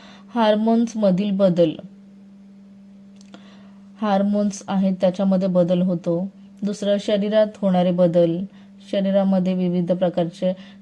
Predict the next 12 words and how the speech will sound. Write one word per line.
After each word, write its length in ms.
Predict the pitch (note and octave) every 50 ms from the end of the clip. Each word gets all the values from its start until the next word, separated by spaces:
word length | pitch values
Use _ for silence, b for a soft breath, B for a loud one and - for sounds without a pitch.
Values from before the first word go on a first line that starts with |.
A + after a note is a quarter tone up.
| - -
चेंजेस 400 | G3 F#3 F3+ F3+ F3+ F#3 F3+ -
होत 240 | F#3+ F#3 F3 - F3+
असतात, 400 | E3+ E3+ - - E3+ D#3+ D#3+ D#3+ F3+ - - - - - - - - - - - - - - F#3+ F3+ F3+
जसं 280 | G3 F#3+ - G3+ F#3+
वय 160 | G3 G3 G3
वाढतं 400 | G3 G3 F#3 F3+ F3 F3 - F#3+
त्या 120 | F3+ F#3 F3+
प्रकारे 440 | F3+ F3+ E3+ F3 - F#3 F3+ B3 D4+ B B B B B B - -
होतात. 360 | A3+ G#3+ G3 F3 F#3 - D#3 D3+ F3 - B B B B B B B B - -
तिसरा, 400 | G#3 G#3 F#3+ - F#3+ F#3+ F#3+ F#3+ F#3 -
अभ्यासाचा 640 | - G3 G3 F#3+ G#3+ A3 A3+ - A3 G3+ - A3
ताण, 380 | G#3 F#3+ G3+ F#3+ F3 D#3+ D#3+ E3+